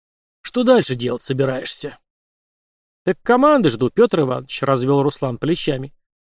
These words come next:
«Что с главным фигурантом делать, только вам решать. Как скажете, так и будет». «А сам бы что сделал?» — помолчав, иронично поинтересовался князь. «А перекинул бы все добытые бумаги столичным газетчикам, точнее, копии их.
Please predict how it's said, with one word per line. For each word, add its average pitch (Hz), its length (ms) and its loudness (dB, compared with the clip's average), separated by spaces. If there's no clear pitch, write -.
«Что 247 240 0
с 233 60 0
главным 233 320 4
фигурантом 214 640 2
делать, 214 320 4
только 196 280 2
вам 202 220 2
решать. 123 520 -8
Как 190 180 0
скажете, 254 420 0
так 202 220 2
и 233 40 2
будет». 156 340 0
«А 202 160 2
сам 147 280 -4
бы 135 60 -6
что 208 200 2
сделал?» — 185 520 -2
помолчав, 135 600 0
иронично 139 500 -2
поинтересовался 127 840 -2
князь. 143 420 -6
«А 175 120 2
перекинул 240 520 0
бы 196 120 2
все 214 220 -2
добытые 190 420 2
бумаги 190 400 0
столичным 160 540 -2
газетчикам, 135 720 -2
точнее, 208 420 -2
копии 143 400 0
их. 120 260 -14